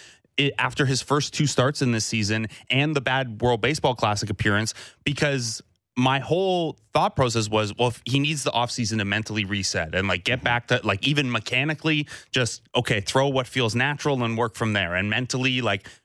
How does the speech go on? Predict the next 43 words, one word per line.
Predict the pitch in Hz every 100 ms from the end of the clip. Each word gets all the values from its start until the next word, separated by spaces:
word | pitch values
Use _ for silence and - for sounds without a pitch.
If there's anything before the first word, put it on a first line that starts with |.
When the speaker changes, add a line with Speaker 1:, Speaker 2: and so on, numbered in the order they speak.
| -
Speaker 1:
not | 117 123
have | 127 123 113
the | 113
pressure | - 117 - 120
of | 107 101
what | 110
your | 110
last | 104 104 104 -
start | 113 110
was. | 95 92 - - -
That's | 123 151
why | 185
I |
was | 139
pretty | - 165 139
worried | 127 151 139 113
when | 117 110
the | 104
season | - 190 151
started | - 95 92
this | - -
way, | 95
but | 95 98
I, | 120 107 135
I've, | 127 - _ _
you | -
know, | 92
I've | 104
come | 117 117
around | 110 107
on | 95
it. | 98
The, | 120 131
the, | 120 156 - _ -
the |
strikeout | 160 - 190 208 220 175
rate | 170 156
and | 131
missing | 123 - 139
more | 123
bats | 110 107 123 -
coming | 143 139 139
up | 151 -